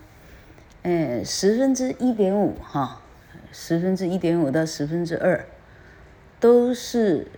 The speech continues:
线上游戏的广告哈。不论什么线上游戏，它的，它的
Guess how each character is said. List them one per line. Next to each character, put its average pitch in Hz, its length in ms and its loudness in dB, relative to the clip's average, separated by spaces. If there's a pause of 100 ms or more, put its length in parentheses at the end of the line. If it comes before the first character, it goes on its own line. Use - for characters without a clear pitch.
(120)
线 202 300 4
上 180 160 2
游 143 160 4
戏 151 160 -2
的 151 120 2
广 123 180 -2 (100)
告 156 240 2 (380)
哈。 143 240 0 (400)
不 226 160 4
论 294 220 6
什 208 160 2
么 202 120 2
线 208 280 2
上 208 200 0
游 170 200 4
戏， 170 420 0
它 202 160 0
的， 175 380 2 (260)
它 202 160 2
的 165 340 2